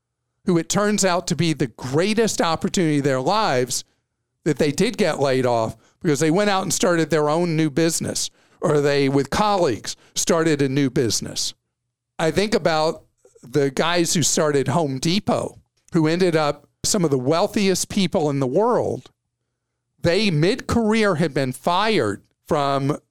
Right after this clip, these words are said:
a company that was a hardware company, and they went out mid-career and started Home Depot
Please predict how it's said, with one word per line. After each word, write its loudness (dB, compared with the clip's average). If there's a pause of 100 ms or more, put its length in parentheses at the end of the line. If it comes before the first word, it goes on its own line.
(160)
a 0
company 0
that 0
was 0
a 0
hardware 0
company, -4 (440)
and 0
they 2
went 2
out -2
mid-career 0 (580)
and 0
started 2
Home 0
Depot 0